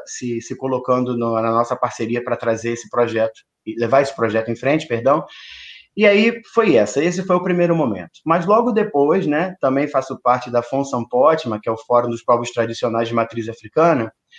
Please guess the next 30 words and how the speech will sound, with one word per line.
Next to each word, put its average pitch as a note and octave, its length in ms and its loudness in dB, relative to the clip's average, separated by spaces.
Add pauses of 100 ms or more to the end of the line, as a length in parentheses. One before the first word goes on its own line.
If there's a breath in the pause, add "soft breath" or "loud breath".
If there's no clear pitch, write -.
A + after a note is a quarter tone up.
(420 loud breath)
uma D#3 360 4
das D3 260 2
nossas C3 460 -2
diretoras B2 600 -4
executivas, B2 800 -6
aí A#2+ 100 0
a B2 80 4
Dolores, C3 520 2
também E3 500 4
trouxe, D3+ 640 -2 (380 soft breath)
ah, C3 260 4
o C#3 80 4
mandato D3 440 2
do D3+ 120 -2
deputado C#3+ 540 0
David D3 400 -2
Miranda, C#3+ 540 0
né, B2+ 120 -2
ou B2 100 -2
seja, A2 280 -8
já A#2+ 140 -6
seria B2 420 -4
uma, C3 480 0
uma A#2 260 0
propositura C3 720 -4
federal, C3+ 640 4
né, C3 160 2
de B2 100 -6
um A#2+ 80 -4
deputado A#2+ 600 -4